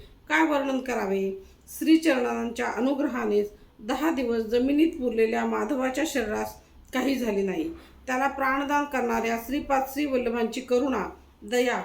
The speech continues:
भक्तप्रेम हे शब्दांनी वर्णन करता येत नाही. माधवामध्ये चैतन्य येऊ लागले. त्याने तहान लागल्यामुळे पाणी मागितले. श्री पळणीस्वामींनी त्याला समजावून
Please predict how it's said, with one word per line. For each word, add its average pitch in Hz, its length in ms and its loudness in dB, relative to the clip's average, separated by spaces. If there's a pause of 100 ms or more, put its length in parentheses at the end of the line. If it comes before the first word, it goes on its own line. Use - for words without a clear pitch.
(280)
भक्तप्रेम 240 580 0 (380)
हे 320 120 2
शब्दांनी 254 480 0
वर्णन 240 360 0
करता 226 360 -4
येत 214 300 0
नाही. 180 340 -2 (420)
माधवामध्ये 233 760 4
चैतन्य 269 520 2
येऊ 262 360 4
लागले. 180 500 -2 (340)
त्याने 262 260 4 (100)
तहान 311 240 6
लागल्यामुळे 220 540 2
पाणी 226 300 -2
मागितले. 190 480 -2 (400)
श्री 294 120 0
पळणीस्वामींनी 262 800 2
त्याला 220 300 0
समजावून 214 460 2